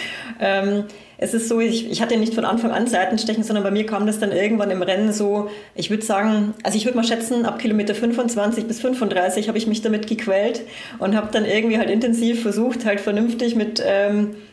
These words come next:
ja, gut durchschnaufen, gu-, äh, die, die Atmung zu kontrollieren, das halt irgendwie in den Griff zu kriegen. Und irgendwann wurd's dann besser, aber ja, also es, es war halt einfach nur eine lange Strecke. Also so ein Schema F, wie man sowas irgendwie auf die Schnelle wegbekommt, äh, wenn da jemand ein Rezept hat, bin ich dafür auch offen.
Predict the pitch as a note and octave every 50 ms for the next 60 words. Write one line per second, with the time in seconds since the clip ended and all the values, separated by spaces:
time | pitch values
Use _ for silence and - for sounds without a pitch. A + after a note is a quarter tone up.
0 | - _ F#3+ F#3+ F#3+ G3+ G#3+ F#3+ - - A#3 A3+ A3+ A#3+ B3+ D4 - - B3 A3+
1 | A3 A3 A3+ A#3 A#3 A#3+ A3+ A3 A3+ A3+ - G3+ G3+ G3 G3 G#3 G#3 G3 - G#3
2 | - - G3+ G#3 C4 A#3 A#3 A#3 A3 - B3+ A#3 A3+ A3+ A3+ A3 G3+ G3+ A3+ A#3
3 | A3+ G#3 - A#3 F#3 - F3 G3+ A3 A3+ G#3+ G#3 G3+ G#3 - - G3+ G3+ - -
4 | A#3+ A3+ - - F#3 F#3 - - C4+ G3+ F#3+ G3 F3+ - - - - - - -
5 | - G3+ G#3+ A3+ A3 G#3 G#3+ A3+ A3+ A3+ - A#3 G3+ G3+ - - A3+ - C4 A#3
6 | G#3+ - G3 G3+ G3 G#3 G3+ G#3 G#3+ G#3 G#3 - - - - - - - - F#3
7 | G3+ F#3+ F#3 G3 G3+ F#3+ - - F3+ - - G#3+ G3+ G#3 - A3 - - E3 E3+
8 | - - - - _ F#3+ E3+ G3 F3 F#3+ G3 E3 F3 G#3 G3 G3+ G#3 F3+ E3 F3+
9 | G3+ G3+ - - - A3+ A3+ - D3+ F#3 F#3 F3+ G3+ A3 A3 - A3 C4 C4 C4
10 | A3 - G3+ - - - A#3+ A3+ A3+ G#3+ A3+ A3 A3+ A3+ A3+ - G#3 A3+ A#3 A3+
11 | A3+ A3+ A3+ A3+ A3+ A3+ A3+ A3+ A3+ - - - G#3+ A3+ - A#3 A3+ A3+ A3 A3+
12 | G#3+ G#3+ A3+ A3+ A3+ - B3+ - - B3+ A#3+ A#3+ C4 B3+ A#3+ A#3+ - G#3+ G3+ G3
13 | G#3+ A3 A3+ A3+ A3 A3+ A3+ A3 A3+ A3+ - G3+ G3 - A#3 G#3+ - - A3+ A3+
14 | - G#3+ G#3 G#3 G#3+ G#3+ G#3 - G#3+ - F3+ F3+ - - - - G3 F3+